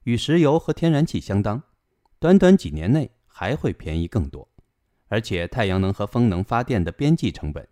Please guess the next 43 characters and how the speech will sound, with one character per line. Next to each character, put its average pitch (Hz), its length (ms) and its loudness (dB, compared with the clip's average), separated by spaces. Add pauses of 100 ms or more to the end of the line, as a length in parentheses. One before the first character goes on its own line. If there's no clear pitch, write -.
(100)
接 98 220 -4
近 85 180 -4
于 87 80 -4
零， 80 280 -8 (500)
因 107 160 2
此， - 180 -6 (380)
简 117 180 2
单 151 160 4
来 110 140 2
说， - 300 -8 (340)
前 160 260 2
期 190 300 2
与 95 100 -2
化 120 240 0
石 117 160 -6
燃 104 140 0
料 113 100 0
脱 113 200 -6
钩， 123 320 -6 (100)
并 160 180 6
将 175 160 2
资 185 220 0
金 190 220 4
投 127 240 -4
入 175 160 -2
可 85 240 -6
再 104 200 -2
生 104 160 0
能 92 160 0
源 90 200 -2
的 95 100 -4
财 92 260 -10
政 113 200 2
承 92 240 -2
诺 147 180 0 (160)
是 - 180 -8
明 85 300 0
智 107 160 -2
的 69 140 -12
商 85 200 -4
业 82 140 -4
决 71 180 -14
策。 - 200 -16